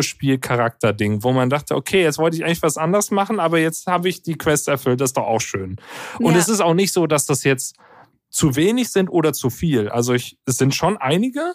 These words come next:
Speaker 1: also wirklich einige, aber die löst du ja über die gesamte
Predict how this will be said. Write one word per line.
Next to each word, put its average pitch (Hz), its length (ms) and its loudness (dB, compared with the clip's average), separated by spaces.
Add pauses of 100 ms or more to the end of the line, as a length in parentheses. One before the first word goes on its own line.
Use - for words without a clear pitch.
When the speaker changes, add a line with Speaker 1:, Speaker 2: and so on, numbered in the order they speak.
Speaker 1:
also 123 260 -2
wirklich 208 460 -2
einige, 233 460 -4 (500)
aber 165 200 2
die 156 280 -6
löst 160 380 2
du 170 40 2
ja 147 180 2
über 135 260 0
die 127 260 -12
gesamte 113 800 0